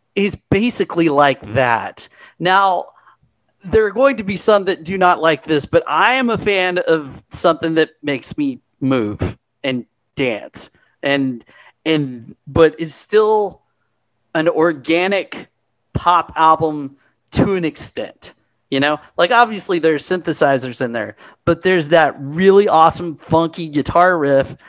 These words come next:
that sounds like it was lifted from Sledgehammer by Peter Gabriel. And it just, just gets you. And, and I love this album because there's tons of moments like that.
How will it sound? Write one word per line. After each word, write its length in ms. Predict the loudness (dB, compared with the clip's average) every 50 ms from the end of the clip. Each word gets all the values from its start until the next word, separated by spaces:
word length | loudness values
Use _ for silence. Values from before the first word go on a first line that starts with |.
| -20 _ _ _
that 200 | -2 -2 -2 0
sounds 280 | 0 2 2 2 4 2
like 160 | 0 0 0
it 120 | -2 -2
was 180 | -2 -6 -4 0
lifted 440 | 2 2 2 2 -2 -4 -4 -4 -2
from 200 | -2 -2 -2 -2
Sledgehammer 720 | -4 -2 2 4 4 4 2 0 -4 -4 -2 0 -2 0
by 160 | 0 0 0
Peter 360 | 0 -2 -4 -4 -4 -4 -6
Gabriel. 640 | -4 -2 -2 -2 -2 -2 -4 -8 -8 -12 -18 _ -20 _ -20 _ -20 -20 -20 -20 -4 0
And 200 | 0 0 2 0
it 380 | -2 -2 0 2 0 0 0 -6
just, 320 | -10 -8 -8 -10 -10 _ _ _ _ _ _ -12
just 380 | -10 -6 -4 -4 -4 -4 -8 -8
gets 400 | 2 4 4 4 4 2 -6 -8
you. 240 | -8 -12 -16 -18 _ _ _ -20 -20 -20 -6 _
And, 200 | 2 2 2 2 -2 -2
and 160 | 0 2 4
I 40 | 4
love 600 | 4 2 0 -2 4 6 6 8 6 4 0 -2
this 220 | -6 -6 -4 0 2
album 340 | 4 4 4 2 -2 -8 -10
because 260 | -6 -6 -6 -4 -4
there's 200 | -4 -6 -6 -8
tons 480 | -12 2 4 4 4 4 2 -2 -8
of 120 | -12 -8 -4
moments 400 | -2 -2 -2 -4 -6 -10 -6 -6
like 220 | -6 -6 -6 _
that. 260 | -12 -12 -12 -14 -16